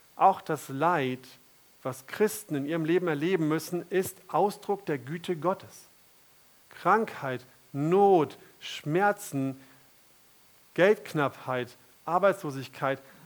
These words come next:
all die Dinge, die wir Christen in unserem Leben aushalten müssen, sind Zeichen der Güte Gottes in dem Leben der Christen.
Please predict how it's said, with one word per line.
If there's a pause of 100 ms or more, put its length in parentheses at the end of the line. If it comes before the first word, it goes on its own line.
all
die
Dinge,
die
wir
Christen
in
unserem
Leben
aushalten
müssen,
sind
Zeichen
der
Güte
Gottes
in
dem
Leben
der
Christen.